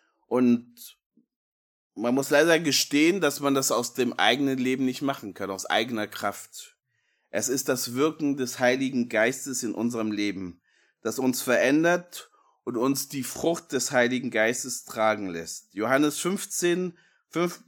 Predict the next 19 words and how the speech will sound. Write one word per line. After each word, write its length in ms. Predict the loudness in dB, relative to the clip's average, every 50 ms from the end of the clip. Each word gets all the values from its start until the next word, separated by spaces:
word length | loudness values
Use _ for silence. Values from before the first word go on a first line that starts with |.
| _ _ _ _
Vers 440 | -2 -2 0 0 -2 -4 -8 -8 -8
zehn 400 | -2 0 2 2 2 2 0 -2
sagt 360 | 2 2 2 2 0 -2 -4
uns 380 | -2 0 0 0 -2 -4 -6 -8
und 160 | -6 -6 -2
zeigt 300 | 0 0 0 0 0 -2
uns 160 | -4 -4 -4
den 260 | -4 -4 -4 -2 0
Weg 240 | 0 0 0 -2 -4
dazu. 500 | -8 -8 -8 -10 -12 -12 -12 -12 -12 -14 _ _ _ _ _ _ _
Ich 40 | 0
schlag 260 | 4 4 4 4 4
euch, 340 | 0 -2 -2 -4 -6 -8 -6
ich 160 | -6 -6 -2 0
lade 240 | 2 2 2 0
euch 160 | -2 -6 -2 0
ein, 300 | 2 2 2 2 0 -2
das 160 | -2 -4 -2
aufzuschlagen. 960 | 0 0 0 -2 -4 -8 -6 -6 0 2 4 4 4 4 2 0 -2 -4 -4